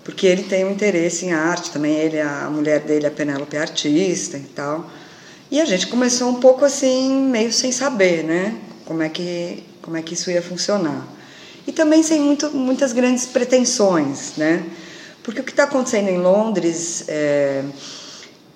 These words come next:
é que a cidade tá ficando muito cara. Então, nos últimos vinte anos, muitos espaços independentes fecharam, ou pequenas galerias também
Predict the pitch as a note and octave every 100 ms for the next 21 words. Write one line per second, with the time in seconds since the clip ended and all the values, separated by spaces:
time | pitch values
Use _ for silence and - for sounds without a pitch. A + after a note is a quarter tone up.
0 | - - G3+ G3+ A3+ A#3+ A3+ A3+ G#3 G3
1 | G3+ - A3+ - A3+ A3 A#3 - A3 F3+
2 | D#3 C#3 C#3+ C#3+ F3 F#3 F#3+ F3+ F3 F3+
3 | F3+ F#3 F3 F3+ F3+ E3 F3+ F#3+ D3 C#3
4 | - - - - - - G3+ G#3 B3 C4+
5 | A#3 G#3 - F#3+ F#3 F#3+ F3 F3 E3+ E3
6 | E3+ E3+ E3+ E3+ E3 D#3+ - - B3 B3
7 | A3 G3+ G3+ G3 F#3+ F#3+ F#3 D#3+ D#3 D3+
8 | D3+ F#3 G3+ G3+ F#3 F3+ F3 E3+ F3 F3
9 | D#3+ D#3 - D#3 D#3 D#3 D3+